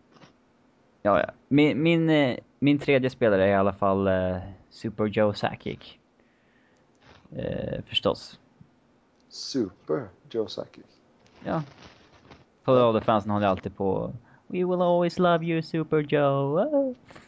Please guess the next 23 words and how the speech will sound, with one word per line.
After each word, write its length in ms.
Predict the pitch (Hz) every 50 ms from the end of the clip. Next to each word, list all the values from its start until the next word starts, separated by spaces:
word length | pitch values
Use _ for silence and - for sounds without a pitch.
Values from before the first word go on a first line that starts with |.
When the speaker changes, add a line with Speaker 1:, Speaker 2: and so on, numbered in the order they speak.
| _ _
Speaker 2:
Ja, 100 | 107 107
just 240 | 107 107 107 - -
det. 60 | 104
Vad 240 | 95 95 98 113 123
är 20 | 123
det 140 | 120 110 117
ni 80 | 117
kallar 320 | 113 - 123 113 107 101 98
Van 200 | 101 104 101 107
Malov? 480 | 107 101 92 90 92 104 113 120 117 - - -
Spider 480 | - - _ 135 120 107 98 104 104
Ninja, 400 | 104 107 107 107 98 110 120 123
eller 120 | 120 117 117
vad 140 | 113 110
är 20 | 117
det? 80 | 117 120 - - - - - - - -
Speaker 1:
Nej, 140 | - - - - - - -
det 60 | 104
vet 140 | 98 101 98 - 101
inte 20 |
fan. 320 | - - - - - 107 - - - _ _ - - - - - - - - - _ _ _ _ _ _
Spider 600 | - - - - - - - - 175 139 92 90
Ninja? 420 | 90 90 90 87 92 85 90 95